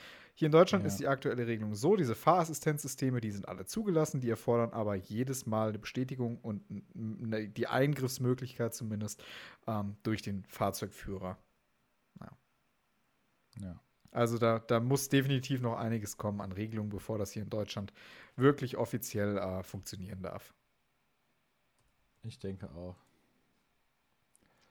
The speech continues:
Speaker 1: Aber das ist ja ganz nett, da können wir uns in der Justiz und, äh, wir Juristen uns ja zum Glück dann ein bisschen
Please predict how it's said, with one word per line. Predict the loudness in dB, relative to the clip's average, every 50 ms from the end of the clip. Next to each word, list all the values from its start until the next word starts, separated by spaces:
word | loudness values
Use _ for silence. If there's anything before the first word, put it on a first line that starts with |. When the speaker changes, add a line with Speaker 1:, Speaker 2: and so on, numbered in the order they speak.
| -18 -10 4 10
Speaker 1:
Aber | 12 12 12 12 12 12 10 6 2 4
das | 6 6 6 6
ist | 2 0 2
ja | 2 4 4
ganz | 2 0 -2 -2 -2 0
nett, | 0 0 0 -2 -4 0 0
da | 0 0
können | 0 0 0 0 0 2
wir | 2 2 2
uns | 2 0 -2 -4
in | -4 -2
der | 0 0
Justiz | 0 0 -2 -4 -6 -6 -4 -4 -4 -4 -8 -8
und, | -6 -6 -4 -6 -6 -6 -4
äh, | -2 0 0 0 0 -2 -6 -10 _ _ _ -18
wir | -18 -16 -14 -12 -8 -4 -2 0
Juristen | 0 0 2 2 0 0 -2 -6 -4 -4 -4 -4 -4 -6 -12 -20 -20 -20 -20 -20 -20 -12 _
uns | 0 0 0 0 2 4
ja | 4 6 6 6 4 2
zum | 0 -4 -4 -2
Glück | -2 -4 -4 -4 -4
dann | -2 -2 -2 -2
ein | -2
bisschen | -4 -4 -4 -4 -2 -2 -2 -4 -6 -10